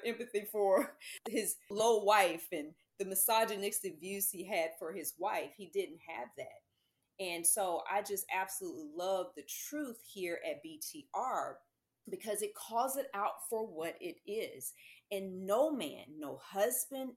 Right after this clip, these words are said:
is above God's word. And because he's a husband, he's not subjugated to other parts of scripture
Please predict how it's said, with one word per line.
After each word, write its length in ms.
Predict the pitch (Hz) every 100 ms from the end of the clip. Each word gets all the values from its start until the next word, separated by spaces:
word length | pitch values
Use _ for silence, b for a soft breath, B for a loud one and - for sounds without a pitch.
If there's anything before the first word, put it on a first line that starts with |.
| -
is 220 | 202 196
above 840 | 180 - - 190 214 208 143 127 143 - b b b 151
God's 460 | 180 165 156 - 143
word. 380 | 185 208 180 151
And 120 | 165
because 420 | 175 170 214 190 -
he's 240 | 180 165
a 300 | 127 131 196
husband, 520 | 226 226 - 143 139 B B
he's 240 | 208 202 208
not 220 | 175 -
subjugated 920 | - 202 202 202 196 165 151 151 151 -
to 320 | 190 165 - - b b -
other 260 | 226 226 220
parts 400 | - 185 - 160
of 100 | -
scripture 640 | - 285 453 - 131 98